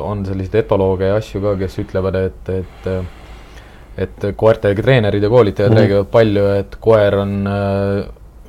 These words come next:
Speaker 1: noh, see, mis sa sisse paned, selle sa
Speaker 2: Mhm.
Speaker 1: võtad välja. Ja, ja seda võetaksegi nii lihtsa sellise sõnakõlksuna, et noh, koer on see, mida sa teed, mitte see, mi-, mi-, kes ta on, on ju, või
Speaker 2: Mhm.
Speaker 1: kelleks ta sündis, on ju. Aga noh,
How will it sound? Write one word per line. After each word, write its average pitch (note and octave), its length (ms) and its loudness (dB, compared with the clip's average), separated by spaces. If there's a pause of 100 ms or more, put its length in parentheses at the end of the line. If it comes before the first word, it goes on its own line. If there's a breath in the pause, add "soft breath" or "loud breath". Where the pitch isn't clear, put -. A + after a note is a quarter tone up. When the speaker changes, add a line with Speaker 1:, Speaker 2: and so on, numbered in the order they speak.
(180)
Speaker 1:
noh, G#2+ 180 -10
see, A2+ 200 -2
mis G#2 140 -6
sa G2+ 60 -10
sisse A#2 240 -4
paned, A2+ 240 0
selle G2+ 200 -2
sa A2 80 4
Speaker 2:
Mhm. G#2 100 4
Speaker 1:
võtad A2+ 120 2
välja. A2 400 0 (840 loud breath)
Ja, G#2 320 -2
ja G#2 100 2
seda G2+ 220 0
võetaksegi G#2 640 2
nii G#2+ 240 -2
lihtsa G#2+ 400 -4
sellise G2+ 400 -2
sõnakõlksuna, G2+ 800 0
et G2 140 -6
noh, G2+ 100 -4 (180)
koer G#2+ 220 4
on G2+ 100 2
see, A2 120 2
mida G2+ 160 -2
sa A2 120 -4
teed, G#2+ 300 0
mitte F#2+ 240 -4
see, F#2+ 180 -2
mi-, F#2+ 220 -6
mi-, F2+ 180 -8
kes - 220 -8
ta F#2+ 80 -2
on, G2 220 0 (100)
on F2 80 -8
ju, F#2+ 100 -4
või F#2 140 -2
Speaker 2:
Mhm. G#2+ 100 2
Speaker 1:
kelleks G2 260 2
ta F2+ 60 0
sündis, F2+ 460 -6
on F#2 180 -8
ju. G2+ 60 -10 (1600 loud breath)
Aga G2+ 300 -6
noh, G2+ 120 -6